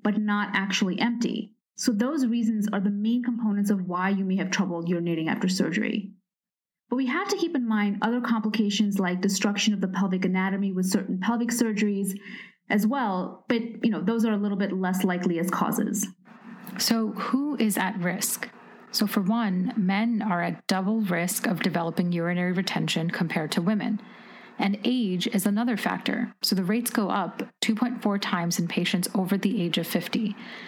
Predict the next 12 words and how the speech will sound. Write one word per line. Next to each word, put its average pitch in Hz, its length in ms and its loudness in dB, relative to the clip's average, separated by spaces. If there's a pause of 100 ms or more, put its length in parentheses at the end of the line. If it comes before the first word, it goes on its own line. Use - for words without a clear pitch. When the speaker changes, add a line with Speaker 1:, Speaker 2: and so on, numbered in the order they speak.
(160)
Speaker 2:
And 196 140 0
some 208 160 2
other 247 180 0
comorbidities 190 760 0
associated 180 600 0
with 180 140 0 (160)
postoperative 175 800 0
urinary 170 260 2
retention 170 560 0
are 160 360 0
renal 214 440 2
failure, 185 640 0